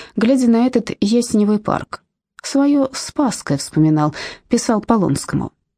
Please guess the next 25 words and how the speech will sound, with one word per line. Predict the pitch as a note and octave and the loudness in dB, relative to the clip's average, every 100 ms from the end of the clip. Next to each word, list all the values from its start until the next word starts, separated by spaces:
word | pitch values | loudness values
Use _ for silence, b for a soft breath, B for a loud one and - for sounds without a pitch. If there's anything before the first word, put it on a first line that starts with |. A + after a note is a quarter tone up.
| _ _ | _ _
«Когда | - F3+ F3+ G#3+ | 0 2 2 2
вы | A3+ | 2
будете | G3 G#3+ G3+ - | 2 2 0 -2
в | G3+ | -4
Спасском, | - C#4 D#4 - C#3 C#3 B B B | -2 0 0 0 0 0 B B B
поклонитесь | - B3 D#4+ G#4 A4+ - | -2 2 4 2 0 -2
от | F3+ | 0
меня | F#3 F#3 F#3+ | 2 4 2
дому, | F#3 F#3+ C3+ C3 - | 2 2 2 0 -6
саду, | - - C#4 D3 - - _ | -10 0 0 0 -4 -6 _
моему | - A3+ B3 B3 | 0 4 6 6
молодому | G#3+ A3 A3+ G#3+ G#3+ | 4 2 2 4 2
дубу, | A3+ A#3 D3 D3 C#3 _ - | 2 2 2 0 -2 _ -2
родине | C#4+ F4 F3+ C#3+ D3 | 2 4 2 2 0
поклонитесь, | - - D#3 D3+ C#3+ D3 B B B B | -2 0 2 2 0 -6 B B B B
которую | D4 C#4 B3+ A3+ | 0 4 4 4
я, | A3 | 4
вероятно, | G#3 A3 A3 F#3+ F#3 F3+ | 2 2 0 2 2 2
никогда | - G#3 G#3 F#3+ F#3 | 2 0 2 2 2
не | F3+ | 4
увижу». | F#3+ D#3 - - - _ _ _ _ _ - | 2 0 -4 -6 -10 _ _ _ _ _ -4
Это | B3+ - B3 | -4 0 0
было | G#3+ A#3+ A3+ | 2 2 2
писано | - B3+ - D4 C#4 | 0 -2 2 4 4
отсюда | C4+ G#3 - - B3 C#4 | 4 -2 -4 -2 2 2